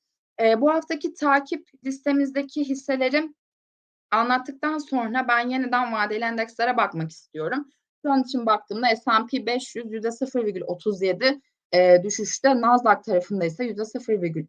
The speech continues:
elli bir düşüşle açılması bekleniyor endekslerin, piyasanın açılmasına az bir zaman kala. Hisse senetleri tarafında ise yine teknoloji yoğun, e, bir yükseliş var bu tarafta.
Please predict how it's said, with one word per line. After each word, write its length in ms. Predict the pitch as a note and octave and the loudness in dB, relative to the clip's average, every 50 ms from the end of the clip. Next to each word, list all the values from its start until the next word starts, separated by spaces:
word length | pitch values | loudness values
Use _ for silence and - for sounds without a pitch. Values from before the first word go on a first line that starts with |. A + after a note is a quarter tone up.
| - | -4
elli 280 | G#3 G3+ G3 G3+ G3 G3 | -2 -2 0 0 0 0
bir 180 | C4+ C#4 C#4 - _ _ _ _ _ - | -2 -4 -4 -6 _ _ _ _ _ -8
düşüşle 380 | G#3+ G#3+ - C#4+ C4 C4+ A#3 G#3+ | -4 -2 0 0 0 0 0 2
açılması 800 | G3 F#3+ - - G3 F3 E3+ E3 E3 D#3+ - - C#4 C#4+ C#4 - _ _ _ _ _ - | 2 2 0 -2 -4 -2 -2 -2 -2 -4 0 2 2 0 0 -2 _ _ _ _ _ 0
bekleniyor 540 | G#3+ A3 G#3+ G#3+ A3+ A#3 A#3 A3 G#3+ F3 - | 2 2 2 2 -2 -2 -2 0 0 0 0
endekslerin, 640 | E3 E3+ E3+ E3+ E3+ D#3+ - - F#3 G#3+ B3+ C4 | 0 0 2 0 0 -2 -4 -6 -2 0 0 0
piyasanın 480 | C4 C4 B3+ A3 A3 - G3+ F#3 - - | 0 0 -2 -2 -2 -2 -4 -6 -6 -4
açılmasına 640 | - G3+ G3 - - F#3+ F#3+ F3 F3 - - C4 - - | -4 -4 -4 -4 -4 -4 -4 -4 -4 -2 0 0 2 2
az 220 | - F3 F3+ F#3 | 2 2 2 2
bir 100 | G#3+ C#4 | 2 2
zaman 400 | C4+ G#3 G#3+ G3 G3 G3 G3 G3 | 2 4 2 2 4 4 2 0
kala. 380 | G3 - E3 D3 F3 A3 C4+ - _ _ _ _ _ - | 0 -2 -2 0 0 0 -2 -4 _ _ _ _ _ -2
Hisse 260 | C#4 C4+ C#4 D#4+ D4+ | -2 0 0 -2 0
senetleri 440 | D#4 D4+ D4+ D4 C#4+ C#4+ D4+ D4+ D4 | 2 4 4 4 4 4 0 0 0
tarafında 500 | D4+ D#4 D4 D4 C#4 - D4 D4 C#4+ C#4+ | 0 0 0 0 4 6 6 6 6 6
ise 200 | B3 B3 - D4 | 4 0 0 0
yine 200 | C#4 B3+ A#3 - | 2 2 0 0
teknoloji 600 | C4+ A#3 - - B3 B3 B3+ C4 C4 C4 C4 C4 | -2 -4 -4 -4 -6 -4 -2 -2 -4 -4 -2 -2
yoğun, 380 | C4+ B3+ B3 C4 D4+ D#4+ - _ _ _ _ _ - G3+ | 0 0 0 0 -2 -4 -6 _ _ _ _ _ 2 4
e, 240 | G3+ G3+ G3+ G3 | 6 6 6 4
bir 120 | A#3+ C4+ A#3+ | 4 2 2
yükseliş 540 | B3 A#3+ A#3+ - - C4 C4 C#4 C4+ - A3 | 0 -2 -6 -4 -2 -2 0 -2 -2 0 2
var 220 | G3+ F#3 F3 E3+ | 2 4 4 2
bu 60 | D#3+ | 0
tarafta. 680 | D#3+ - F#3 E3 E3 D#3 D#3 - _ - B3+ C4+ C#4+ - | -4 -2 0 2 2 0 0 -2 _ 0 0 0 -2 -4